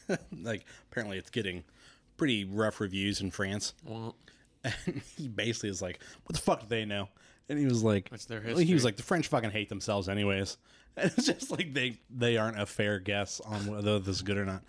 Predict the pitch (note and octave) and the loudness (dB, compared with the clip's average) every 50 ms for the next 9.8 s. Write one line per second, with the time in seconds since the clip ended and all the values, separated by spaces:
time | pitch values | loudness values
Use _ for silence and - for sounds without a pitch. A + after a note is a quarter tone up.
0 | - - - - - - _ - F2 F2 E2+ D#2+ D2 - - - - _ _ _ | -18 -20 -20 -20 -20 -20 _ -14 -12 -12 -12 -12 -12 -14 -14 -16 -18 _ _ _
1 | - - - - - - - - F#3+ - - F#2+ F2+ E2 D#2+ - G#2+ F2 F2 F2+ | -20 -20 -20 -20 -20 -20 -16 -12 -4 0 0 0 0 0 -2 -2 0 0 2 2
2 | G2 G#2 F#2+ G2 G2+ G2+ - - A#2+ A2 G#2+ G#2+ G#2+ G#2 - _ - - - - | 2 4 4 4 2 0 -2 -6 -12 -12 -10 -10 -10 -12 -12 _ -18 -20 -10 -6
3 | - D3+ - - - - - - - _ _ - C#3+ C#3 B2+ A#2 - - - - | -6 -6 -6 -6 -14 -20 -20 -20 -20 _ _ -6 -4 -4 -4 -4 -6 -12 -18 -20
4 | - - - D3+ B2+ - - - C3 A#2 - A#2 G#2 G#2 G#2+ A2 G#2+ - G#2+ G2+ | -20 -16 -14 -14 -14 -8 -4 -4 -4 -2 -4 -6 -4 -2 -2 -4 -4 -6 -8 -8
5 | G#2+ G#2+ G#2+ G#2 - A#2 A2+ G#2+ - G#2+ G2+ G2+ G#2 G2+ G#2 G#2+ A#2 - A#2 A2 | -8 -8 -8 -8 -8 -8 -8 -8 -8 -10 -10 -8 -8 -8 -8 -8 -4 0 0 2
6 | G2 F#2 F#2 F2+ F2 G2 G#2 - - - - _ _ _ _ _ _ _ _ - | 2 0 -2 -2 -2 -4 -4 -6 -10 -18 -20 _ _ _ _ _ _ _ _ -16
7 | - - - - A#2+ - - - G2 - - - - - - C3 - G2+ F#2 F#2 | -14 -8 -6 -6 -6 -4 -6 -8 -8 -8 -10 -14 -4 -2 0 0 0 -2 -4 -4
8 | F#2+ G2+ G#2 G#2 G#2 G2+ - - - F#2 E2+ - _ _ _ _ - - - - | -2 0 2 2 0 0 -2 -8 -12 -16 -18 -18 _ _ _ _ -20 -20 -20 -20
9 | _ _ - - - - - A#1 A#1 - C#2+ D2+ D2 G2 F#2+ - | _ _ -12 -12 -12 -12 -12 -14 -12 -12 -12 -8 -6 -6 -6 -6